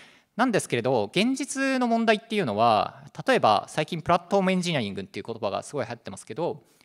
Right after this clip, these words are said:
この中でインターナルディベロッパープラットフォームっていう開発者向けの、えーと、プラットフォームっていう概念があるんですけど、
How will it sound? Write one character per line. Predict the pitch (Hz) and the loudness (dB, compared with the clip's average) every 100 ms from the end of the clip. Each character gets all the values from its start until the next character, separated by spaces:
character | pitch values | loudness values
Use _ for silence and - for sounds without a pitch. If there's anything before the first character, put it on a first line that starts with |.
| _ | _
こ | - | -4
の | 208 | 0
中 | 220 131 | 2 2
で | |
イ | 123 | 0
ン | 170 | 2
タ | 190 | 4
ー | |
ナ | 190 | 4
ル | 180 | 4
デ | |
ィ | 175 | 2
ベ | |
ロ | 175 | 2
ッ | |
パ | 175 | 2
ー | 165 | 2
プ | 165 | 2
ラ | 156 | 0
ッ | |
ト | 143 | 0
フ | 151 | -2
ォ | |
ー | 92 | -2
ム | |
っ | - | -10
て | - | -10
い | 101 | -8
う | 92 - | -8 -6
開 | - | -2
発 | 165 165 | 0 0
者 | 180 | -4
向 | 165 | -2
け | 165 | 0
の、 | 170 135 - _ _ _ | 0 -2 -8 _ _ _
え | 110 104 | -4 -4
ー | |
と、 | - | -2
プ | - | -2
ラ | 131 | -2
ッ | - | -2
ト | 131 | -2
フ | |
ォ | 113 | -2
ー | |
ム | |
っ | 90 | -4
て | - | -8
い | 90 | -6
う | |
概 | 90 113 | -2 -2
念 | 98 | -2
が | 95 | -6
あ | |
る | 92 | -8
ん | |
で | - | -12
す | |
け | - | -10
ど、 | 117 127 - | -4 -4 -6